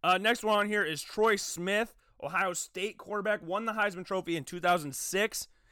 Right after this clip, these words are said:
In that year, twenty-five hundred yards, thirty touchdowns, six interceptions. He'll just go up in the average category.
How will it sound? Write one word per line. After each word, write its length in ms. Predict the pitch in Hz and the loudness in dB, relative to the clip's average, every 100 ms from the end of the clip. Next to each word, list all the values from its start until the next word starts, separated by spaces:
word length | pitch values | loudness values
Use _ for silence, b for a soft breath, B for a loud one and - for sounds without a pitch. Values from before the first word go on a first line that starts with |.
| _ _ | _ _
In 180 | 240 285 | 0 2
that 200 | 269 185 | 2 2
year, 340 | 170 175 196 - _ _ _ _ | 2 2 0 -4 _ _ _ _
twenty-five 420 | - 233 240 220 | 0 2 4 4
hundred 180 | 214 202 | 4 2
yards, 400 | 185 190 190 160 - _ _ | 4 6 6 2 -12 _ _
thirty 240 | 220 214 | 4 4
touchdowns, 640 | - 190 175 185 180 180 - _ _ | 2 0 0 2 2 2 -4 _ _
six 300 | - 214 220 | -2 2 2
interceptions. 420 | 196 185 190 175 170 | 0 -2 0 0 0
He'll 160 | 202 | -4
just 140 | 175 - | -4 0
go 160 | 160 | 0
up 100 | 151 | 0
in 140 | 151 143 | -2 -4
the 220 | 139 131 _ _ 117 | -4 -6 _ _ -4
average 380 | 135 135 127 | -4 -4 -8
category. 580 | 131 120 123 117 117 113 | -8 -6 -6 -6 -6 -8